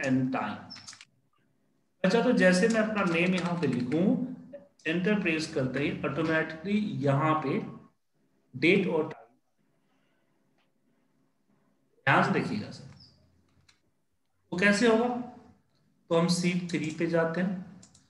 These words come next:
और इस बार सिलेक्शन नहीं, इस बार हम करते हैं चेंज। क्या करते हैं? चेंज, कि कोई भी चेंज होगा।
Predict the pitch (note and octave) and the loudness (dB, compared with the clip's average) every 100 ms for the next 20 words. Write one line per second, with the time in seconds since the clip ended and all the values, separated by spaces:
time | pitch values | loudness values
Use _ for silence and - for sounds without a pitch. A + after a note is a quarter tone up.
0 | _ _ E3+ E3+ E3+ G#3 A3 B3+ C4 - | _ _ -2 -2 0 0 2 2 0 0
1 | G3+ G3 G3 - C4 A3+ C3+ - - - | 0 2 2 0 2 4 2 0 -4 -8
2 | F#3+ F#3+ F#3 F3+ F3 - - F#3 - - | -4 0 2 2 0 -4 -6 -6 -6 -10
3 | - C#3+ A2+ G#2+ G#2 - - _ _ D#3 | -4 -2 0 -2 -8 -12 -20 _ _ 0
4 | E3+ G3+ F3+ A3 D4+ - - - - _ | 0 0 0 0 0 -2 -10 -18 -20 _
5 | _ _ - B2 G#2 G#2+ - - _ _ | _ _ -6 -4 -4 -8 -12 -18 _ _
6 | _ _ _ _ - G#3+ A3+ C4 B3 B3+ | _ _ _ _ -4 0 4 6 6 4
7 | C#3 A#2 G#2 - | 4 2 -2 -6